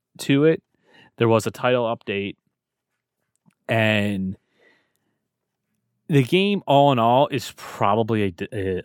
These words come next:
a difficult completion, especially if you're not really into R T S games. And this is very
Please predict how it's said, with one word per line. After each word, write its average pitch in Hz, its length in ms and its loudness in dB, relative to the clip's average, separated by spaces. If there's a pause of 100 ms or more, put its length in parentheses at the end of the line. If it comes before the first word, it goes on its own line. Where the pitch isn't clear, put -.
a 104 40 -8
difficult 101 520 -4
completion, 101 480 -6
especially 101 540 -2
if 92 140 -8
you're 95 180 -4
not 92 380 -4 (640)
really 110 380 0
into 104 280 -6
R 120 200 0
T 135 180 -4
S 135 140 -2
games. 156 440 -10 (840)
And 113 400 0
this 127 160 -4
is 131 280 0 (280)
very 98 960 -2